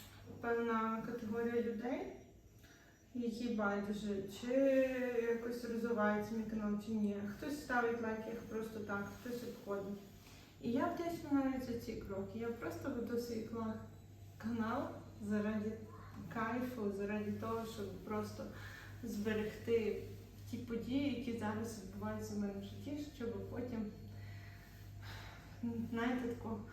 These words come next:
в холодний зимній вечір сісти і просто передивитися ці відео, просто покайфувати, що це було,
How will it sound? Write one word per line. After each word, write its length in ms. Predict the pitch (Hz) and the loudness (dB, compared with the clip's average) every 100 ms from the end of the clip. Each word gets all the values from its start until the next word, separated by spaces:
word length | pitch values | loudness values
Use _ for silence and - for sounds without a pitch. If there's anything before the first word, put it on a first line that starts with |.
| - - - - | -12 -14 -12 -10
в 40 | |
холодний 960 | - 233 226 233 254 214 226 220 - - - | -2 0 4 4 4 4 2 0 -2 -6 -8
зимній 720 | - 226 233 220 202 - 240 | -4 2 4 4 4 2 0
вечір 420 | 240 - 233 220 | 0 -2 -2 -2
сісти 560 | - - 247 262 - - | -6 -4 -2 -2 -4 -6
і 200 | - 208 | -4 -4
просто 360 | 208 202 - - | 0 -2 -2 -2
передивитися 800 | 202 208 202 208 240 254 - 202 - | 0 0 0 0 0 -2 -4 -6 -6
ці 180 | 220 202 | -4 0
відео, 360 | 208 202 202 196 - - - - - - - - | 0 2 0 0 -4 -8 -10 -10 -12 -12 -12 -4
просто 220 | 247 247 - | -2 -2 -6
покайфувати, 760 | 214 254 240 247 226 220 233 220 | -6 -2 -2 0 0 2 0 -2
що 220 | 214 208 | -6 -6
це 100 | 226 | -6
було, 720 | 190 214 220 254 240 240 | -4 -2 0 2 2 -2